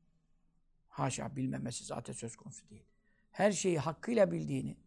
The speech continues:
cüz'iyata kadar bildiğini, tefsilata kadar, teferruata kadar. Yani şu anda, e,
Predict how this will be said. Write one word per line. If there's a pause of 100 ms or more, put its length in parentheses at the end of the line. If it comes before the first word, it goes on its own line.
(520)
cüz'iyata
kadar
bildiğini,
tefsilata
kadar,
teferruata
kadar. (3250)
Yani
şu
anda, (640)
e,